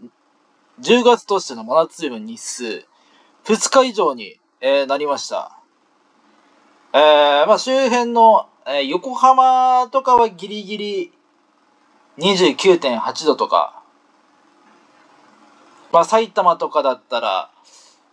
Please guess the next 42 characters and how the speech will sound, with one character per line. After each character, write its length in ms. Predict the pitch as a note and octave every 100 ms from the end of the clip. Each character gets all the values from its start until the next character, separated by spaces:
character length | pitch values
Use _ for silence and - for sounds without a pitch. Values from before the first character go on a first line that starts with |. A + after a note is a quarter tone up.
| -
ま 100 | D3+
あ、 40 |
普 220 | - -
通 340 | - C#4+ D#4 D#4
な 180 | D#4
ん 80 | D4+
か 200 | - B2
埼 240 | - A#3 A3+
玉 260 | F3+ D3
と 80 | B2+
か 100 | A#2
そ 120 | B2
っ 20 |
ち 60 | C3+
の 60 | G3
方 80 |
が 80 | C#3+
上 40 | B2
が 100 | D3
る 60 | D3
よ 40 |
う 40 | A#2
な 40 |
イ 80 | A#2
メ 100 | C3
ー 40 |
ジ 80 | A2
な 80 | G#2
ん 60 |
で 40 | G2
す 80 | -
け 60 |
ど 140 | - G2
ね。 240 | G#2 A2 _ -
埼 300 | - G3 F#3
玉 280 | A#2+ A2+
と 140 | G#2+ G#2
か 100 | G2
だ 100 | F#2+
っ 40 | - _
た 120 | G#2+
ら、 340 | G#2 G2+ F#2+